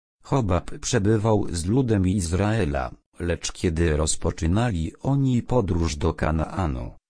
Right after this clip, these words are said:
rozważał powrót do swojego własnego ludu. Mojżesz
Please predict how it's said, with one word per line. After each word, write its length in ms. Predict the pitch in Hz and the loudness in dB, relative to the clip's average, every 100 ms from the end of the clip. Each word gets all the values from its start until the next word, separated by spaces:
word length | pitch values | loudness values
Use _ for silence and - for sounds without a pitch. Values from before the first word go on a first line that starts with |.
| - | -4
rozważał 800 | 92 92 78 101 135 131 127 120 | 0 0 0 -2 0 0 0 0
powrót 640 | - 87 76 82 87 80 | 0 0 2 0 0 -2
do 280 | 71 85 80 | -2 0 2
swojego 640 | - - 90 85 87 76 | 0 0 0 0 0 -2
własnego 760 | 67 78 85 - 90 73 69 71 | 0 0 0 0 0 0 0 -2
ludu. 440 | 73 65 60 58 - _ _ _ | -2 -2 -6 -10 -16 _ _ _
Mojżesz 600 | 95 120 113 87 127 - | 0 2 2 2 0 -2